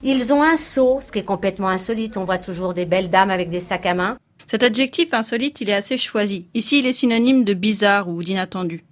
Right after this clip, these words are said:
Speaker 2: Le fait que les gens cherchent le contact social intrigue Roselyne. D'ailleurs, elle rapporte comme une scène extraordinaire le partage de ses gâteaux à l'heure où ces travailleurs sont en fait au petit déjeuner.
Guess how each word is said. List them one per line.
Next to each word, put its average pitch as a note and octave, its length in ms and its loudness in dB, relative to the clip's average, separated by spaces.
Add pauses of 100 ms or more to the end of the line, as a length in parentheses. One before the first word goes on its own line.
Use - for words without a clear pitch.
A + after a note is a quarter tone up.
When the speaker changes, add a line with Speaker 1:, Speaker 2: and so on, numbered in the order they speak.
(760)
Speaker 2:
Le A3+ 100 0
fait F#4+ 140 0
que F#4+ 120 -2
les B3+ 160 0
gens D4+ 180 0
cherchent - 380 -6
le A3+ 80 -2
contact C4 320 -6
social D4 320 -2
intrigue A#3+ 340 -6
Roselyne. G3 460 -6 (320)
D'ailleurs, C4 500 2 (120)
elle A#3 100 6
rapporte C4 420 0
comme F4 200 4
une D#4+ 80 6
scène D4+ 240 0
extraordinaire A3 680 0
le C4 100 0
partage A#3+ 340 -2
de A3 80 -4
ses A3+ 180 -2
gâteaux A3+ 380 -2 (100)
à A3 80 6
l'heure C#4+ 240 4
où C#4 60 -4
ces - 140 -8
travailleurs A#3 460 -2
sont G#3 220 -4
en G#3+ 60 -2
fait D4+ 200 -2
au A3 60 -2
petit G3 260 -8
déjeuner. F#3 460 -4